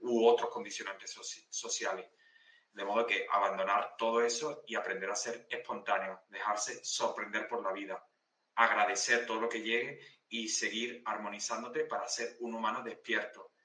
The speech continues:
y abierto a todo lo que el plan te ofrece, porque el universo todo el tiempo nos está hablando y somos nosotros los que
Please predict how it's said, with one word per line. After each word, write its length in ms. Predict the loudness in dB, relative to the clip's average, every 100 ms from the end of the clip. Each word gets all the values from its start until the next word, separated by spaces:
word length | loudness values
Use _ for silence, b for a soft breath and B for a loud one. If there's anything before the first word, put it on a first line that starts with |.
| _ _ -2
y 140 | 4
abierto 440 | 4 6 6 6
a 80 | 2
todo 180 | 2 0
lo 80 | -2
que 100 | -4
el 240 | -8 -10
plan 360 | -2 2 2 0
te 100 | -10
ofrece, 440 | -12 -10 -8 -8 -10
porque 260 | -4 -2
el 80 | -2
universo 640 | -4 -2 0 0 -4 -6 B B B B 0
todo 220 | 2 2
el 80 | 2
tiempo 340 | 2 2 -2
nos 140 | -2
está 420 | -8 -4 -2 -2 0
hablando 600 | 0 2 0 -2 -10 -12
y 80 | -8
somos 280 | -6 -6 -6
nosotros 560 | -6 -4 -4 -6 -8 -8
los 160 | -10
que 400 | -8 -8 -8 -12